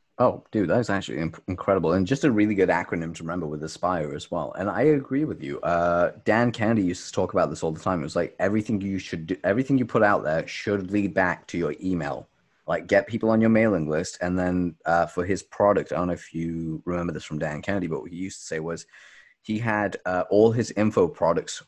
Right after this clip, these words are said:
wrapped around, but at the core center, all their calls to action were to join his monthly membership pro-, program. He was like, "No matter what you bu-, whatever you buy,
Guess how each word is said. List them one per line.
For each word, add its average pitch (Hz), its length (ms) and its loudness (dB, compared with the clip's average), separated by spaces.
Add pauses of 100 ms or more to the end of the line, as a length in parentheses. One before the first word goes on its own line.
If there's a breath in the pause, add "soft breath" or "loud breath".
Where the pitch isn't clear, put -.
(100)
wrapped 95 420 2
around, 92 640 0 (360)
but - 120 -4 (140)
at 101 140 -2
the 92 80 -10
core 110 340 0
center, 101 480 -4
all 95 300 -2
their 101 100 2
calls 95 360 -2
to 98 120 -8
action 90 300 -6
were 82 100 -6
to 82 140 -16
join 87 360 -6
his 87 200 -10
monthly 85 420 -8
membership 80 540 -10
pro-, - 180 -20
program. - 480 -14
He 92 80 -10
was 90 100 -6
like, 92 140 -6
"No 92 100 -4
matter 104 280 4
what 143 200 6
you 147 120 4
bu-, 135 180 4
whatever 107 320 2
you 131 120 2
buy, 92 500 2